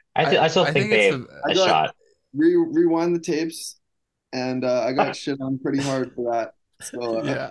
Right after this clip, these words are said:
Speaker 3: <laughs>
Speaker 2: It, it's a, it's a better bet than anyone in the, else in the East, because the West, I don't think, like, I, I haven't seen the Nuggets do it in the playoffs. I haven't seen Jokic. Like, I'd love to see him. I'd love to see him do it, but,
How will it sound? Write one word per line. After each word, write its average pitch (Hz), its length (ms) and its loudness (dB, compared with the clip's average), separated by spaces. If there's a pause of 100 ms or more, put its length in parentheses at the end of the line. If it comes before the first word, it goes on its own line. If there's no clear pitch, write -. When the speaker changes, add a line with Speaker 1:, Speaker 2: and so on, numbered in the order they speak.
Speaker 3:
<laughs> 170 1000 -4
Speaker 2:
It, 160 180 -2
it's 170 160 -4
a, 180 220 0 (160)
it's 156 200 -4
a 180 80 0
better 151 360 0
bet 123 360 -4
than 120 160 -2
anyone 117 420 -2
in 110 80 -4
the, 107 160 -4
else 107 240 -4
in 104 60 -6
the 101 160 -8
East, - 240 -10
because 120 200 -4
the 117 120 -2
West, 107 340 -4
I 117 100 -2
don't 120 180 -2
think, 120 300 -8 (300)
like, 131 260 -2
I, 117 180 -2 (1000)
I 127 80 0
haven't 143 340 -2
seen 147 160 -2
the 131 80 0
Nuggets 113 320 -4
do 113 180 -2
it - 160 -4 (160)
in 120 120 -4
the 110 80 -2
playoffs. 110 440 -6
I 117 100 -2
haven't 127 160 -2
seen 117 180 -4
Jokic. 107 320 -4
Like, 117 180 -4
I'd 117 140 -2
love 117 240 -2
to 127 80 -6
see 117 200 -6
him. 110 320 -6 (120)
I'd 101 160 -10 (280)
love 110 220 -4
to 127 80 -8
see 110 160 -8
him 101 120 -6
do 98 140 -6
it, - 120 -6 (160)
but, 117 180 -6